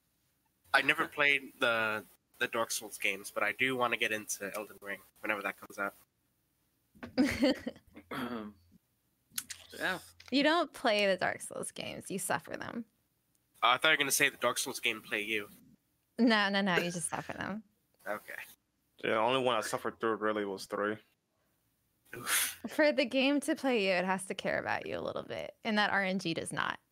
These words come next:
Speaker 4: Uh, R N G never cares about you.
Speaker 3: Uh, no, no, no, no. I, I always say this in every game that has R N G in it. You need to pray to R N G Jesus.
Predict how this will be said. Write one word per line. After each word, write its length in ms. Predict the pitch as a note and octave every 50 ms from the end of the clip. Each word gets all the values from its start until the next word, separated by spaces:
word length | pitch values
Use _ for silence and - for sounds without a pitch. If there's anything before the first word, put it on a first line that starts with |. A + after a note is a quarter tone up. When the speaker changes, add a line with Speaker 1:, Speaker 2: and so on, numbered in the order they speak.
| _ _ _ _ _ _ _ _ _ _ _ _ _ - - -
Speaker 4:
Uh, 80 | - - - - D#3
R 100 | F3+ B3+
N 60 | A#3+
G 100 | G#3+ F#3+
never 260 | D3 B2+ B2 B2 A#2+
cares 280 | A#2 - - B2+ A#2 A2+
about 180 | A2+ A2+ G#2 G#2
you. 140 | A#2 A#2+ A#2+ _ _ - F#3 _ _ _ _ _ _ _ _ _ _ _ _ _ _ _ _ _ _ _ _ _ _ _ _ - - C3+
Speaker 3:
Uh, 240 | C3+ C#3 D3 C#3+
no, 220 | C#3 D3 D3+ D3+ -
no, 220 | - E3 E3+ E3 - -
no, 160 | E3 F3 D#3+
no. 180 | D#3 D3+ D3+ - - _ -
I, 200 | - D3 D#3+ - - - -
I 80 | D3
always 300 | E3 F#3 G3+ A3 A3 -
say 240 | - F3+ D#3+ D3+ D3+
this 360 | C3+ A2 G#2+ G#2 G#2+ - - -
in 140 | - - - -
every 200 | - D#3+ E3+ F#3+
game 320 | F3+ E3+ C#3+ A#2 A2 G#2 G2+ _ _ _ _ _ _ _
that 80 | - A#2+
has 160 | B2 B2 - -
R 140 | A#2+ B2 C3+
N 120 | C3+ C3+
G 220 | B2 B2+ A#2+ G#2+ G2+
in 100 | G2 G2+
it. 100 | F#2+ - _ - - - _
You 100 | - D3
need 340 | D3 D3+ F#3+ A3 A#3+ A#3 -
to 60 | A#3
pray 340 | A3 - - G3+ G3 G3 F#3+
to 120 | F#3+ - -
R 200 | - D#3+ D#3+ E3
N 160 | E3 D#3+ C#3+
G 220 | - C3+ C#3 C#3 C#3
Jesus. 480 | B2+ A#2 G#2 F#2 E2+ - - - -